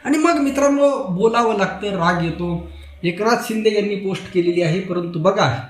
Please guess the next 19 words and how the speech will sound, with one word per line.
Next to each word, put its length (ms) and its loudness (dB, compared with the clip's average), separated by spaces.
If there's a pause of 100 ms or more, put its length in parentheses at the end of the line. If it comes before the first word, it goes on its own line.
एकनाथ 380 -6
शिंदेंनी 440 0
पोस्ट 400 -4
केली, 260 -2 (640)
रामदास 420 0
स्वामींना 840 -2
त्यांनी 260 -4
शुभेच्छा 480 -2
दिल्या, 360 2 (800)
काही 180 2
अडचण 460 0
नाही 140 -4
ना, 200 -2 (340)
अनेक 320 -4
मंत्र्यांनी 480 -2
दिल्या, 220 -4
काही 300 -2
अडचण 360 -2
नाही. 320 -2